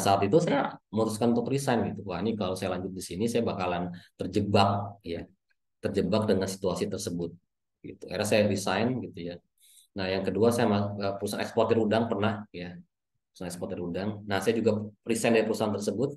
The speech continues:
Kenapa? Karena ada value saya nggak, yang nggak sama. Waktu itu saya orang H R. Nah, orang H R itu terkenal, terkenal jadi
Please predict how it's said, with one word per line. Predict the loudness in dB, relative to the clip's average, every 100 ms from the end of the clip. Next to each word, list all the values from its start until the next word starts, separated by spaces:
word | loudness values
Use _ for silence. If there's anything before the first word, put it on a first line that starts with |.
| -12 _ _
Kenapa? | -2 0 0 -2 -4
Karena | -4 0 0
ada | 0
value | 2 2 2
saya | 4 2
nggak, | 2 0 0
yang | 0
nggak | 0 -2
sama. | -2 -2 -4 -8 -16 _ _ _ _ _ -12
Waktu | -2 0 2
itu | 2 2
saya | 0 -2 -2
orang | -4 -4
H | -6
R. | -6 -6 -8
Nah, | -12 -8
orang | -6 -6
H | -8 -2
R | 0
itu | 0
terkenal, | -2 2 2 2 -2 -4
terkenal | -4 0 2 4
jadi | 6 4 4